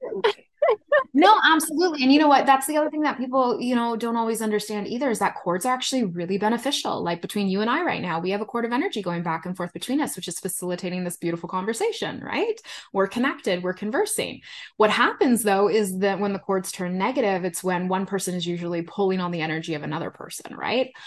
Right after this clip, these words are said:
Or there's manipulation, or, you know, the toxicity <laughs> happens, right? Like, and you're like, "Okay, break it off. I don't wanna have that cord or that, you know, that cord in there anymore," right? But that cord is just an energy structure that allows the flow of energy. It's really neither good or bad.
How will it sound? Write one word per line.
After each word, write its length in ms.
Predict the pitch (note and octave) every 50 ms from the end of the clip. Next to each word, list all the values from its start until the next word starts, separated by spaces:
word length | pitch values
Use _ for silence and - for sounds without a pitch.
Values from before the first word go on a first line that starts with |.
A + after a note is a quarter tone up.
| - - _ -
Or 80 | F#3+
there's 220 | F#3+ F#3 E3 - F3+
manipulation, 920 | F3 F3 D#3+ D#3+ - F3 E3+ F#3+ G3 G3 G3 F#3+ - D3+ B2 - D3 - - - - - _
or, 380 | F#3+ F#3 F#3 E3+ D#3+ C3+ - -
you 140 | - G3+ F3+
know, 240 | E3 D#3+ E3 E3 A#2+ G2 G#2+ -
the 140 | - D3
toxicity 720 | - - - D#3+ - - - - D4+ C4 C#4+ B3 A3+ A3+ G3+
<laughs> 140 | A3 F#3+ E3
happens, 400 | F#3+ F3+ F#3 D#3 D#3 F3 E3 F3
right? 260 | E3 E3+ G#3 A#3+ A#3
Like, 200 | F#3+ F#3 F3 F3+
and 180 | F3+ F3+ F#3
you're 140 | F3+ F3+ F3
like, 180 | F3 F3 E3+ -
"Okay, 260 | F3+ F#3 - G3+ F3+
break 340 | F3+ E3+ F3 F3 E3 E3 F#3
it 60 | F3
off. 240 | F3 E3+ E3 E3 -
I 60 | E3
don't 160 | E3 D#3+ C3
wanna 140 | F#2+ C#3 D3
have 200 | D#3+ E3 D#3 D#3+
that 220 | D#3+ C#3 C3+ -
cord 160 | - D3+ C#3 C#3
or 100 | G2+ F#2+
that, 240 | E2+ D2 - - -
you 140 | - - -
know, 120 | B2+ A#2+
that 180 | - D3+ - -
cord 220 | - - E3+ D#3+ D#3+
in 140 | - - -
there 200 | - F3+ - - -
anymore," 460 | - - - - - - - - -
right? 420 | - - G2+ - A#3+ C#4 - - - - - - - - - -
But 120 | B3+ B3
that 160 | D#4+ D#4 D#4+
cord 240 | - - E4 D#4 C#4+
is 100 | B3 C4
just 200 | - G#3+ - -
an 80 | F3+ E3+
energy 340 | - F3 E3+ E3+ E3+ E3
structure 480 | E3+ E3 - - D#3+ D#3+ - - F3 E3
that 140 | D#3+ D3+ D3+
allows 360 | D3+ D#3+ D3+ C#3 D3 E3+ -
the 100 | - D3+
flow 340 | - _ B2 C3 D3+ C#3+ C#3+
of 100 | A#2+ -
energy. 420 | - D#3 D#3 D3 D3 D#3+ - E3 D#3+
It's 180 | D#3 - -
really 180 | G#3 G3+ F#3 F3
neither 320 | E3+ D#3+ D3 D3 D3 D#3
good 180 | E3 - D3 -
or 100 | - -
bad. 380 | - - - - - - -